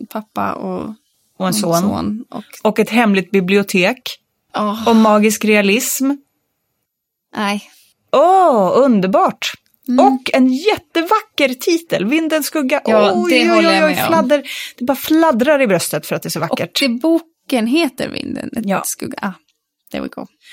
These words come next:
Speaker 2: Och den här har jag ju längtat efter att den ska komma som ljudbok hur länge som helst. Och nu äntligen, äntligen sker det. Och inläsning inte av vem som helst utan superproffset Jonas Karlsson.
Speaker 1: Mm, ja, det kommer bli superbra.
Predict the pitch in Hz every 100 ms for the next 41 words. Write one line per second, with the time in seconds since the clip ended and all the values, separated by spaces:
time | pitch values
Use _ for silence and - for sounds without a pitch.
0 | - _ 233 226 - 233 254 294 311 294
1 | 269 247 233 220 220 220 196 202 190 -
2 | 185 190 196 185 185 170 - 180 196 180
3 | 165 165 - 175 254 247 233 214 226 202
4 | 180 185 196 220 175 202 - - 233 175
5 | 214 226 240 240 - 202 202 - 311 302
6 | 151 165 - - - 262 - - - 240
7 | 220 233 220 220 202 196 196 185 180 190
8 | 196 185 - 170 175 165 202 - 160 -
9 | 220 - 165 147 - - - 180 170 170
10 | - 208 185 110 101 - - 214 214 208
11 | 190 - 202 196 180 180 151 175 - -
12 | - - 143